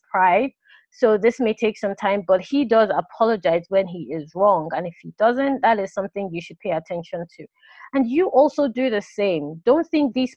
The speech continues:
points are all one-sided. This is from both angles.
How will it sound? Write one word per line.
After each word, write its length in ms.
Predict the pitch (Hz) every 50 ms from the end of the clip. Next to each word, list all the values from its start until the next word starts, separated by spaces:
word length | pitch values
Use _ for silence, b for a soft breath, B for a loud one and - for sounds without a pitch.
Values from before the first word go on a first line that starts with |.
| -
points 320 | - 269 214 220 233 - - -
are 160 | 175 175 - - -
all 220 | 185 220 220 190
one-sided. 680 | 175 190 190 190 190 - - 170 160 165 165 147 135 170
This 180 | 233 254 254
is 140 | 277 240 - -
from 340 | 233 196 185 185 185 170 - _ -
both 240 | 214 214 220 220 - - - -
angles. 560 | 180 180 180 175 170 139 135 127 135 _